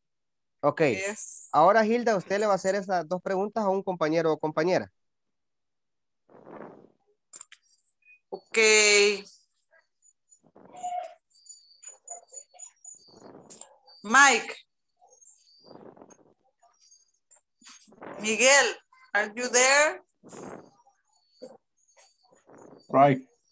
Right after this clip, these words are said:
Speaker 2: Ok. Good night.
Speaker 3: Good night, Hilda.
Speaker 2: What do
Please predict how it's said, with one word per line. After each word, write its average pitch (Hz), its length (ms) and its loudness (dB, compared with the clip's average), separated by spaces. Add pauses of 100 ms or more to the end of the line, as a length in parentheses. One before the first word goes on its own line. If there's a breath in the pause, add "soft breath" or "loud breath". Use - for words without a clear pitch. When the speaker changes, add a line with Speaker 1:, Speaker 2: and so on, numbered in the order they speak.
(1300)
Speaker 2:
Ok. 175 260 -16 (840)
Good 220 180 -4
night. 262 420 4 (1080)
Speaker 3:
Good 131 160 -6
night, 135 320 -4
Hilda. 117 220 -12 (1300)
Speaker 2:
What 247 440 0
do 277 360 -2